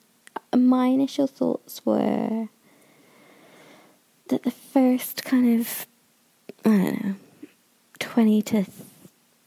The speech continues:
twenty-five minutes was a bit, mm, perhaps they shouldn't have bothered coming back after ten years. It was just maybe a bit of an anticlimax. And maybe that's our fault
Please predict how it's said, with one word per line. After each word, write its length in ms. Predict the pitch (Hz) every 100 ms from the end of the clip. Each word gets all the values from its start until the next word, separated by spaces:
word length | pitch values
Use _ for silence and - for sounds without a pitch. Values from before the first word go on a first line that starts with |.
| _ _ _ _ _ -
twenty-five 600 | - 214 190 - 196 185
minutes 400 | 180 - - -
was 160 | 202 202
a 40 |
bit, 280 | - 185 - _ _ -
mm, 640 | 226 226 214 208 208 202 196 - - -
perhaps 280 | - - -
they 100 | 208
shouldn't 280 | - 208 214
have 160 | -
bothered 340 | - 196 190 -
coming 300 | 208 190 180
back 340 | 190 185 -
after 240 | 190 - 202
ten 340 | - 214 202
years. 600 | - - - 50 214 -
It 120 | -
was 160 | - -
just 400 | - - - -
maybe 440 | 214 208 202 202
a 60 | 196 _ -
bit 120 | 185
of 120 | 190
an 80 | 190
anticlimax. 1300 | 185 185 - - - - - - - _ - - - - - - - -
And 140 | - 233
maybe 240 | 254 254
that's 360 | 262 - - - _ _ _ _ _ _
our 280 | 208 202 196
fault 340 | - 196 -